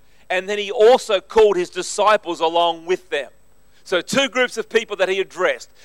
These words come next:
And when you read through, when Jesus spoke to people, it was the crowd, it was the peripheral people that he was, he was pitching the kingdom of God to.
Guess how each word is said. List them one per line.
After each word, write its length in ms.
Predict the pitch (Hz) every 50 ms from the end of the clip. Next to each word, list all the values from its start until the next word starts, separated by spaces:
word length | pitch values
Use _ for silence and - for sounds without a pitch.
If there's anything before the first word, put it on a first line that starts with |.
| - -
And 140 | - 196 202
when 160 | 214 220 202
you 240 | 202 233 269 285 269
read 280 | 226 240 254 269 277 -
through, 460 | - - 190 190 180 170 165 165 180 - - - -
when 200 | - 190 190 185 - -
Jesus 480 | - - 202 233 247 247 - 240 226 -
spoke 400 | - - - 214 220 247 247 -
to 80 | - 190
people, 560 | - - 185 170 156 - - 160 185 214 - - - - - - - - - - - - - - - - -
it 120 | 240 226 208
was 200 | 220 208 - -
the 100 | 185 -
crowd, 560 | - - - 180 202 202 202 208 226 247 240
it 80 | 226
was 120 | 202 190 -
the 100 | 196 190
peripheral 640 | - - 202 190 175 208 233 226 - 226 247 240 233
people 540 | - - - 202 196 - - 202 220 233 - - - - - -
that 140 | 196 180
he 120 | 180 190 202
was, 320 | 196 190 185 156 - - - - -
he 100 | - 190
was 300 | 202 190 180 165 - - - _ _ -
pitching 480 | - 269 262 - - - 240 226 220
the 80 | 208 196
kingdom 400 | - - 220 220 220 208 208 196
of 160 | 190 - -
God 300 | - 180 185 190 185 -
to. 400 | - - 165 147 151 170 190